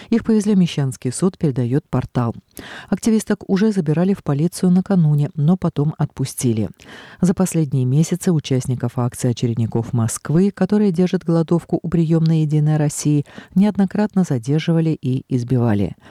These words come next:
Активисты заявляют, что при существующих темпах выдачи жилья многие очередники получат квартиры через девяносто лет, и что сегодня более восьмидесяти тысяч московских семей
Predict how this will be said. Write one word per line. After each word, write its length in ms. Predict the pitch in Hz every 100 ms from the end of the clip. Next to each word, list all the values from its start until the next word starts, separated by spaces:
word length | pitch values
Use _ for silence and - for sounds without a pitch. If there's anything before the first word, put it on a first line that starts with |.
| - - _ _ -
Активисты 440 | 180 - 190 175 156
заявляют, 460 | 143 131 147 175
что 180 | - 139
при 320 | - 135 131 -
существующих 960 | - 147 139 139 - 123 110 - 117
темпах 540 | - 123 117 110 110 -
выдачи 400 | 120 110 - 113
жилья 440 | 113 107 120 175 - - -
многие 300 | - 214 214
очередники 640 | 202 - 185 180 185 196 196
получат 420 | 175 185 208 185
квартиры 580 | - 120 - - 170 190
через 280 | - 139
девяносто 500 | 123 113 120 135 -
лет, 260 | 117 113 - - - -
и 80 | 196
что 160 | -
сегодня 400 | 220 202 208 196
более 320 | 190 202 208 208
восьмидесяти 720 | 185 - 190 196 202 - 180
тысяч 400 | - 170 180 180
московских 600 | 147 135 - 160 - 175
семей 440 | - 156 123 120